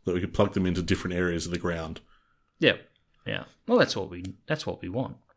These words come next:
Speaker 1: Hmm.
Speaker 2: Can I, my long shot
Speaker 1: Mm-hmm.
Speaker 2: for the first round?
Speaker 1: Yep.
Speaker 2: I can see it happening,
Speaker 1: Mm-hmm.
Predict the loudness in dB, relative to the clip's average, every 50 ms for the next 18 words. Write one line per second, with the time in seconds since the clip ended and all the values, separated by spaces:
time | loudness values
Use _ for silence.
0 | _ _ _ _ _ -16 -8 -4 -4 -4 -4 -4 -4 0 0 2 2 4 4 4
1 | 4 4 4 2 0 -4 -8 -14 _ _ _ _ _ _ -6 -2 2 4 8 8
2 | 10 10 8 8 6 4 2 0 -2 -4 -6 -6 -8 -8 -10 -12 _ _ _ _
3 | -4 -2 -2 -2 0 -2 0 0 -2 -2 -4 -4 -6 -6 -6 -8 -10 -10 -10 -10
4 | -12 -14 -14 -6 0 2 2 2 2 -2 -12 -20 -20 -20 -20 -20 _ _ _ 4
5 | 8 8 8 8 6 4 4 4 4 2 2 2 2 2 0 0 -2 -4 -8 -8
6 | -6 -6 -8 -10 -12 _ _ -6 -6 -4 -2 -2 -4 -4